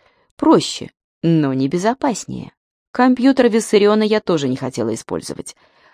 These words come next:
Оставалось гадать, знает Ник о моем пристрастии к интернету или все-таки нет. Я отправилась покупать себе платье,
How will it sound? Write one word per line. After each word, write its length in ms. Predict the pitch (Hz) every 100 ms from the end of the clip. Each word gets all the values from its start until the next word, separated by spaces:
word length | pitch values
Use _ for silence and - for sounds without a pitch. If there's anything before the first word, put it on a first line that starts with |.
| _ _
Оставалось 640 | 165 - 156 185 226 202
гадать, 640 | 214 220 156 123 - - _ _ _ _
знает 560 | 147 180 170 160 180 196
Ник 340 | 202 - - _ _ _
о 120 | 180
моем 300 | 175 165 165
пристрастии 640 | 165 165 156 160 - 151
к 80 | -
интернету 640 | 151 147 147 135 127 208 -
или 240 | 170 147 175
все-таки 440 | - 127 131 156
нет. 300 | 143 - - _ _ _ _ _ _ _ _ _ _ _ _ _ _ _
Я 260 | 175 226 294
отправилась 480 | 277 269 269 247 -
покупать 420 | 196 202 202 208
себе 200 | 165 165
платье, 500 | 139 135 - -